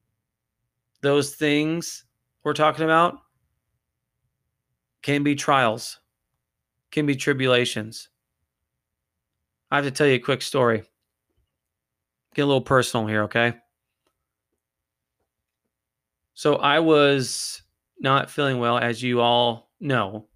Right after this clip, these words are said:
And I do apologize because the recordings,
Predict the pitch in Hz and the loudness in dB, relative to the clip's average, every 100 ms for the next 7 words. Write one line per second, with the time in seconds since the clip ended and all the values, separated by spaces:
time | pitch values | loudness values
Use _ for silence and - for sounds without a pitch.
0 | _ _ _ _ _ _ _ _ _ _ | _ _ _ _ _ _ _ _ _ _
1 | _ - 120 113 139 131 139 131 123 113 | _ -6 -2 0 2 0 2 2 2 0
2 | 110 110 120 123 113 110 110 - 135 127 | -2 -6 -8 -4 -4 -6 -6 0 2 2
3 | 117 110 | -2 -6